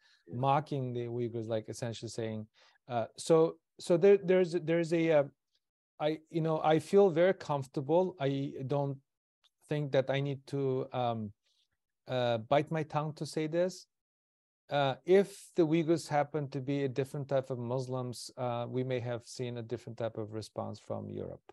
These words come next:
Speaker 2: in particular. Uh, if the China is a different type of adversary, we would have seen a very different type of responses from the Muslim streets.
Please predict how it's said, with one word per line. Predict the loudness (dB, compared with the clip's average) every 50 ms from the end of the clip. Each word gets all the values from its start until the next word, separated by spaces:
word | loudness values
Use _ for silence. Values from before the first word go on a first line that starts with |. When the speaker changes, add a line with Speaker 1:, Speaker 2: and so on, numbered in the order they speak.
| _ _ _
Speaker 2:
in | -14 -12 -8
particular. | -8 -8 -8 -8 -10 -12 -12 -14 -18 -18 -18 _ _ _ _ _ _ _ _ _ -20 _ _ _ _ _ _ _ -10
Uh, | -8 -6 -6 -6 -4 0
if | 0 0 0 0
the | -4 -4
China | 0 0 2 2 2 2 0
is | 0 0
a | -2
different | -2 -2 -4 -4 -4 -6 -4 -2
type | -2 -2 -2 -2
of | -6 -6 -6
adversary, | -6 -8 -6 -4 -6 -6 -6 -6 -6 -4 -4
we | -2 0 -2
would | 0 0 0 0
have | 0 -2 -4
seen | -6 -6 -6 -4 -6
a | -6
very | -4 -4 -2 -2 -2
different | -2 -2 -6 -6 -8 -8 -6
type | -6 -6 -6
of | -6 -8
responses | -8 -10 -10 -8 -8 -8 -8 -8 -10 -10 -10 -8
from | -6 -6 -6 -6 -8 -8 -8
the | -8 -8
Muslim | -8 -8 -8 -8 -8 -10 -12 -12
streets. | -14 -16 -16 -16 -18 -16 _ -20 -20 -20 -20